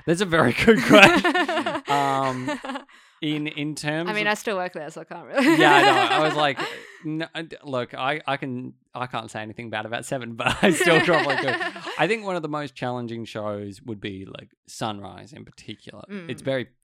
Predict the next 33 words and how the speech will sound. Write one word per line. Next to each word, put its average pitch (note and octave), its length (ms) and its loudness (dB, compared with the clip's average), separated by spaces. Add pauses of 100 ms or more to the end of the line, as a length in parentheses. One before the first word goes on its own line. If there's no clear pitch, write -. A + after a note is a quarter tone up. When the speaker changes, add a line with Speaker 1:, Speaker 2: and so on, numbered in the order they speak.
Speaker 1:
full A#2 160 -4
on, G#2 320 -8 (240)
has G3+ 80 -6
Speaker 2:
Yeah. C#3 140 -4
Speaker 1:
a G#2+ 40 -10
lot G#2+ 160 -6
of G2+ 100 -12
news, F#2+ 540 -12
Speaker 2:
Yeah. E3+ 300 -10
Speaker 1:
but A#2 100 -4
it's A2+ 140 -10
quite G#2 200 -8
Speaker 2:
News C4+ 160 -8
is - 80 -6
Speaker 1:
fun. F#3 100 -6
Speaker 2:
hard. D#3 340 -4
News A3 200 -14
is, A3+ 80 -16 (120)
yeah, F3 300 -6
Speaker 1:
Yeah. - 60 -20
Speaker 2:
news F#3+ 220 -16
is F3 100 -20
hard. D3+ 260 -12
Like, G#3 240 -4
and, G#3+ 380 -8
yeah, F3+ 160 -10
Studio G#3+ 360 -12
ten, D#3+ 260 -14
it's, D3 260 -20
it's - 120 -14
a G3 40 -8
long E3+ 220 -10
show. C3 360 -12